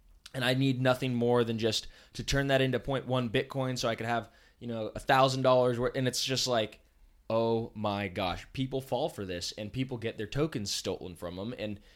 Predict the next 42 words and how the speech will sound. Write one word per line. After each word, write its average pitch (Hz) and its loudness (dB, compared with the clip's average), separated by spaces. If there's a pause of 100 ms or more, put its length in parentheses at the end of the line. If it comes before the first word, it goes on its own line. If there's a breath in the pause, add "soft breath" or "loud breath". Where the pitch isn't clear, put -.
(160 soft breath)
you 123 -4
know, 107 2
people 123 -4
just 113 0 (200)
get 117 -4
caught 117 2
up 127 2
in 127 -4
Ponzi 123 -4
schemes. 120 -6
And 110 -8
just 127 -4
like 143 -4
I, 131 6
I, 127 6
I - 8
pointed 160 4
him, 127 2
I 113 2
was 113 2
like, 120 2
"Look 185 6
at 143 4
Bitcoin, 135 -4 (140)
uh, 113 2
look 139 4
at 131 2
BitConnect 143 4 (320 soft breath)
and 127 0
look 135 2
at - -4
Hex - 0 (280 soft breath)
and 127 -4
look 135 -2
at 156 -4
that 135 6
other 147 6
scam, 113 2
Bitcoin 127 2
Interest." 131 0
Like, 98 -4
everybody 151 4